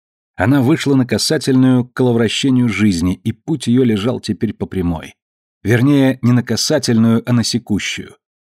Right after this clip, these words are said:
Секущую, которая неизбежно пересечётся с кораблём ещё раз, но, может быть, уже не при жизни Наоми Нагаты. Мгновение она наслаждалась невесомостью.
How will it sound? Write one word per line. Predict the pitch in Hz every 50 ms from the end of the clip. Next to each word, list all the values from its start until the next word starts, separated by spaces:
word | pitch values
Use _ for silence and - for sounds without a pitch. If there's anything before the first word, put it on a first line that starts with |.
| _ _ -
Секущую, | - - 131 127 - 180 190 - - - 131 120 110
которая | 117 110 147 147 147 139
неизбежно | 139 135 135 127 110 117 151 175 147 135 151 135
пересечётся | - 147 135 127 - 139 120 - 165 - - - 123
с | -
кораблём | - 123 120 117 127 151 147 131 127
ещё | 120 127 117 - - - - 151 131
раз, | 120 120 113 95 - - -
но, | 101 117 123
может | 135 139 127 113 110 107
быть, | 117 131 127 127 -
уже | 92 92 92 104 113 110 104 98 _ _ _ _ _ -
не | 101 123 127
при | 123 127 117 117
жизни | 104 90 92 113 117 98 78 73 85 80
Наоми | 78 80 80 82 87 85 82
Нагаты. | 80 80 80 76 78 71 - - - - - _ _ _ _ _ _ _ _ _ _ _ _ _ _ _ _ _ _ _ -
Мгновение | 90 92 85 87 90 95 104 120 151 156 147 143 139 135 -
она | 101 92 98 117 127
наслаждалась | 120 107 - - 95 90 78 80 95 92 92 85 - -
невесомостью. | 90 87 85 - - - 80 - - - - - - - -